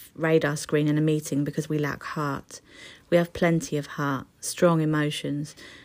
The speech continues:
The problem is that our primary emotion may be fear. How many times have you told someone what you think he or she wanted to hear rather than what you were really thinking? Painted a false, rosy version of reality, glossing over problems or pretending they simply didn't exist,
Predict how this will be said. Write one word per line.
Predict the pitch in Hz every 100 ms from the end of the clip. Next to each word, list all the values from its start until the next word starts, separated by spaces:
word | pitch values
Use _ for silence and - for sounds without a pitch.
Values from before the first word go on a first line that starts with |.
| _
The | -
problem | 196 185 185
is | 175 156
that | 165 165
our | 156
primary | - 180 175 160
emotion | 151 147 147 - 156
may | 151
be | 151
fear. | - 170 143 139 - - - - - - - - - -
How | 196
many | 208 220
times | 214 208 165 165
have |
you | 165
told | 165 175 175 175
someone | 151 151 151
what | 151
you | 151
think | 151 170 156 -
he | 170
or | 156
she | 160 156
wanted | 156 160 156 160
to | -
hear | 156 180 143 151 - - - _
rather | 170 180 185
than | 202 185
what | -
you | 156
were | 160
really | 151 147 143
thinking? | 147 147 147 143 139 147 - - - - -
Painted | - 180 175 196
a |
false, | 190 - 160 165 -
rosy | 160 160 165 165 165
version | 156 151 151 156
of | 151
reality, | 156 147 147 147 - 147
glossing | - 165 160 180 170
over | 160 165
problems | - 156 151 156 156
or | 151
pretending | 156 160 165 160 156
they | 156
simply | - 165 -
didn't | 165 160 160 160
exist, | - - 165 -